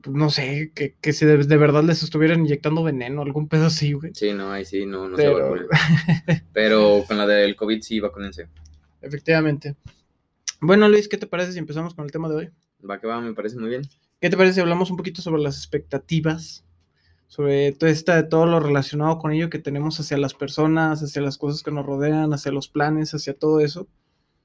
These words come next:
Speaker 2: Me, me agrada mucho.
Speaker 1: ¿Cuándo, cuál, cuál, cuál fue tu primera expectativa? O sea, ¿hacia, hacia qué cosa crees que haya sido la primera expectativa de un niño?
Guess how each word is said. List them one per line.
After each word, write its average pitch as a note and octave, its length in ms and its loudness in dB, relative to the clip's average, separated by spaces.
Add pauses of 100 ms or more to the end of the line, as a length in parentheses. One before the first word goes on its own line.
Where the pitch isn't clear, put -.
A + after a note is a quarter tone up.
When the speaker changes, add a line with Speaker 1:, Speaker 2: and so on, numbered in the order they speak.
(200)
Speaker 2:
Me, F#2+ 160 -6
me F#2+ 120 -4
agrada G2+ 320 4
mucho. A#2+ 360 0 (640)
Speaker 1:
¿Cuándo, G#3 400 8
cuál, G#3+ 220 4
cuál, A3+ 200 6
cuál A#3+ 180 4
fue B3+ 120 -4
tu - 160 -8
primera F#3 320 -2
expectativa? C#3 680 -6 (880)
O - 40 -20
sea, C#3+ 340 4 (100)
¿hacia, D3 260 0
hacia D#3+ 320 -2
qué E3+ 160 -6
cosa E3+ 340 -4
crees D#3+ 220 -8
que - 100 -2
haya E3+ 180 0
sido F3 180 -2
la E3 100 0
primera D3+ 260 -2
expectativa D#3 600 -2
de D#3 80 2
un D3+ 80 0
niño? B2+ 340 -4